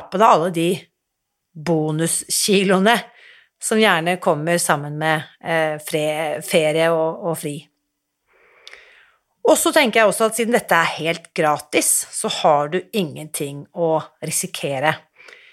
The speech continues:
Eller i verste fall da, så har du kanskje kastet bort noen få minutter av livet ditt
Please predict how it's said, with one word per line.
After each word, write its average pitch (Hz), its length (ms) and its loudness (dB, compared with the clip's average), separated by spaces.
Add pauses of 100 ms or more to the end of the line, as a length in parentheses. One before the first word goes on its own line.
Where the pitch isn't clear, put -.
(360)
Eller 196 320 2
i 226 160 4
verste - 320 -2
fall 226 160 6
da, 175 160 4
så 190 160 -2
har 170 160 6
du 196 80 0
kanskje 170 400 0
kastet - 540 -6
bort 175 240 -4 (100)
noen 180 540 0 (100)
få 160 480 0
minutter 170 480 -2
av 165 80 4
livet 151 240 -4
ditt - 340 -4